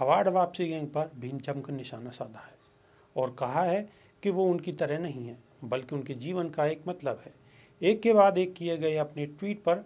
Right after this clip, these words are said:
कंगना ने सावरकर और लक्ष्मीबाई आदि का नाम लिया और कहा कि मैं जेल जाने के लिए तैयार हूँ। अभिनेत्री ने लिखा है कि मैं सावरकर, नेता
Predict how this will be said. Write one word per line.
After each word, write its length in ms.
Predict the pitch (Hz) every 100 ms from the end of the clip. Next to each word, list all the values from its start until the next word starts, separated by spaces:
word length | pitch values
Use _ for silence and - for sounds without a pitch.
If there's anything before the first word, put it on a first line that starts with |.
| - - _ -
कंगना 320 | 247 247 208
ने 140 | 208
सावरकर 540 | 214 165 160 185 185 170
और 180 | 170 156
लक्ष्मीबाई 540 | 156 160 147 151 147
आदि 240 | 135 135
का 120 | 139 139
नाम 220 | 131 120
लिया 280 | 117 117 - _ _ _ -
और 240 | 127 127 -
कहा 300 | 127 165 226 - _ _ _ -
कि 60 |
मैं 280 | 139 135 110
जेल 240 | 160 214
जाने 300 | 196 185 180
के 140 | 180 165
लिए 160 | 156
तैयार 380 | 170 208 190 156
हूँ। 180 | 139 123 _ _ _ _ -
अभिनेत्री 560 | 135 123 139 - 208 214
ने 140 | 202
लिखा 340 | 180 175 170 170
है 160 | 202
कि 80 | 196
मैं 160 | 185 180
सावरकर, 500 | 185 190 202 196 185
नेता 480 | 175 160 180 208